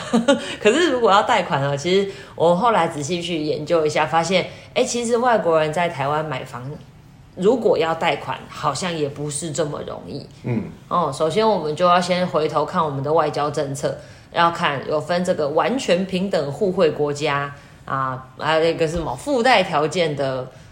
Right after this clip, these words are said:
Speaker 1: 呃，平等互惠国家，然后还有一个非平等互惠国家。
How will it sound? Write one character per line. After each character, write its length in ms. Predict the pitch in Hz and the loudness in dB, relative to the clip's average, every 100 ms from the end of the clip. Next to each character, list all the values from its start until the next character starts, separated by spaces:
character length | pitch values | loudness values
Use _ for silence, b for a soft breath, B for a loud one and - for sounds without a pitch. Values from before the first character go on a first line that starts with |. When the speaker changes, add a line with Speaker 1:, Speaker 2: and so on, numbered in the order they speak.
| B - | B -14
Speaker 1:
呃， 300 | - 139 - | -6 -4 -4
平 240 | - 170 208 | -6 -2 2
等 160 | 156 | 2
互 140 | 156 165 | 4 2
惠 100 | 156 | 2
国 160 | 143 | 0
家， 320 | 135 139 131 139 | -2 -2 -2 -4
然 80 | |
后 20 | 143 | -2
还 120 | 156 | -2
有 60 | |
一 20 | 135 | 0
个 80 | |
非 300 | 143 - 214 | -2 2 2
平 160 | 214 175 | 2 0
等 180 | 151 139 | 0 0
互 80 | 147 | -2
惠 100 | 147 | -2
国 160 | 139 - | -4 -8
家。 260 | - 127 | -8 -8